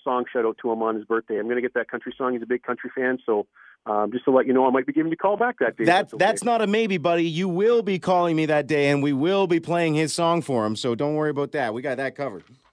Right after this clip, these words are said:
Speaker 1: Perfect, man. I really appreciate it. And for everyone that's gonna reach out and, uh, and bring some smiles to this young man's face, on behalf of the O P P, on behalf of, uh, you know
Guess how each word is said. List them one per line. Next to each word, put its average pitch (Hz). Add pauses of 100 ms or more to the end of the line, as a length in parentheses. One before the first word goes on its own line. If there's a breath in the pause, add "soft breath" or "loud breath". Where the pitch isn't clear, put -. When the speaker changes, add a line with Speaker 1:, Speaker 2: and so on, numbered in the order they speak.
(540)
Speaker 1:
Perfect, 160
man. 135
I 143
really 160
appreciate 143
it. 135
And 139
for 165
everyone 175
that's -
gonna 143
reach 135
out 131
and, 120
uh, 113 (320 soft breath)
and 127
bring 143
some 123
smiles 123
to 127
this 117
young 120
man's 120
face, 127
on 131
behalf 143
of 139
the 127
O 123
P 117
P, 120 (360 soft breath)
on 123
behalf 143
of, 131
uh, 120
you 123
know 120